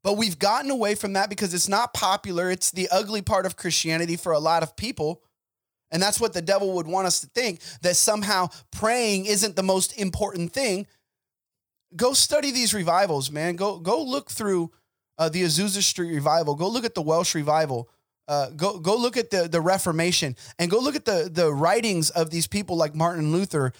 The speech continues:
and William Seymour and, and all these people that were instrumental in, in being used by God.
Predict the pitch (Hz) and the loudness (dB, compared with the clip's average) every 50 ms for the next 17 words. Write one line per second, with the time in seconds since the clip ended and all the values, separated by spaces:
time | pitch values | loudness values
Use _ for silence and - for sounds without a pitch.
0 | - _ _ 147 151 151 160 175 180 175 170 160 147 - - 208 202 175 156 143 | -18 _ _ 0 0 2 2 2 2 2 2 2 2 2 2 2 0 0 0 0
1 | 131 127 127 - - 110 - 151 151 160 170 160 165 170 185 202 202 208 196 180 | 0 -2 -4 -8 -12 -10 -4 -4 -2 -2 0 0 2 4 4 2 2 2 0 0
2 | - - 220 202 170 170 165 165 170 160 160 - 180 190 185 - - - 175 160 | 0 -2 -4 -2 -2 0 0 2 2 2 0 0 0 2 2 0 0 0 0 0
3 | 170 180 175 165 156 147 143 147 - 160 151 147 139 135 135 131 143 180 180 165 | 2 2 2 0 0 0 -2 -2 -2 -2 -2 0 -2 -4 -6 -2 -2 0 0 0
4 | 151 147 170 185 185 165 156 170 151 143 131 147 156 175 160 120 113 | 0 0 0 0 0 0 2 2 0 2 0 0 2 2 2 2 0